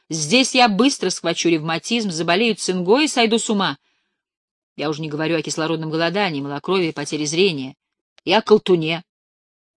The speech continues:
Когда все это вместе навалится на меня, мне, пожалуй, уже будет на все наплевать.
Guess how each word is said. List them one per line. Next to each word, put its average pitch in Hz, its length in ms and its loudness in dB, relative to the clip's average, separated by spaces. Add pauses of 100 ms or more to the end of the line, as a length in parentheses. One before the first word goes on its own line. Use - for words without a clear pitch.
(120)
Когда 180 400 0
все - 200 2
это 185 140 0
вместе 180 460 0
навалится 220 560 2
на 160 80 -6
меня, 156 280 -6
мне, 170 160 -8
пожалуй, 151 420 -4
уже 143 180 -6
будет 143 260 -8
на 143 140 -8
все - 180 -10
наплевать. 127 720 -14